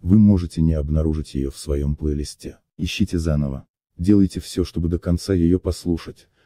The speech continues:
Бен просто играет с вами, он вас не тронет, если вы не начнёте орать на него матами.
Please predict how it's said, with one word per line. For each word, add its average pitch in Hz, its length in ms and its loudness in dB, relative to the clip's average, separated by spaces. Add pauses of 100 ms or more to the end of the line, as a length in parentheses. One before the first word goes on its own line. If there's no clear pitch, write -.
(120)
Бен 87 260 2
просто 82 400 -2
играет 80 320 -2
с - 140 -12
вами, 69 320 -2 (200)
он 85 160 2
вас 82 200 0
не 82 100 0
тронет, 82 500 -2 (380)
если 82 320 -2
вы 90 120 6
не 101 120 6
начнёте 85 500 -2
орать 71 320 -4
на 73 60 -4
него 71 260 -2
матами. 73 460 -6